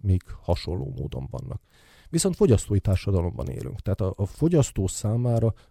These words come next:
Petőfi nem egyenlhető termék. Ez annak ellenére is így van, hogy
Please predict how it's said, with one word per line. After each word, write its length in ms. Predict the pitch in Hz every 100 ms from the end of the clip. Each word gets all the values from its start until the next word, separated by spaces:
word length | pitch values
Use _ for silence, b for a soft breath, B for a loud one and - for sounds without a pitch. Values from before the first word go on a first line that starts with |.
| b
Petőfi 640 | 117 - 127 117 - 123 -
nem 240 | 110 117
egyenlhető 520 | 95 87 82 - 92
termék. 560 | 90 - 95 120 131 - b b
Ez 160 | b 104
annak 300 | 139 180 -
ellenére 340 | 107 95 90
is 120 | 87 -
így 140 | 107
van, 120 | 113
hogy 120 | 90